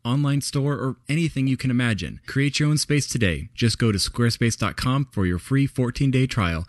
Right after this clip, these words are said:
no credit card required, and then use our offer code trek nine to save ten percent. You're gonna love it, and we really thank Squarespace for their support of Earl Grey and Trek F M. Also, if you would personally like to support Earl Grey,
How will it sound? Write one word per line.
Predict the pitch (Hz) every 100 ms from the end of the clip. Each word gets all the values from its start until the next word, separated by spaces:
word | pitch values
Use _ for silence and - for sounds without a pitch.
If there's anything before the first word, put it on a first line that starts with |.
| - -
no | 110 139
credit | - 120 117
card | 107 104
required, | 98 90 71 60 -
and | 110
then | 123 160
use | 151 160 139
our | 135 120
offer | 139 135
code | - 92 90 98 _
trek | - 135 -
nine | 113 120 104 85 87
to | -
save | 107 110 104
ten | - 104
percent. | 98 95 90 64
You're | 110
gonna | 131 120
love | 117 131
it, | 147 -
and | 110
we | 107
really | 120 139
thank | 131 - 156 -
Squarespace | - 165 143 95 90
for | -
their | 107 135
support | - 120 131 101 87 - -
of | 98
Earl | 120 127
Grey | 104 117 110 120
and | 101 98
Trek | 110 98
F | 98 92
M. | 80 76 - _
Also, | - 185 - 90 - -
if | 120
you | 120
would | 107 -
personally | 190 - 135
like | 104 107
to | 113
support | - 98 110 -
Earl | 101 101
Grey, | 98 104 120 151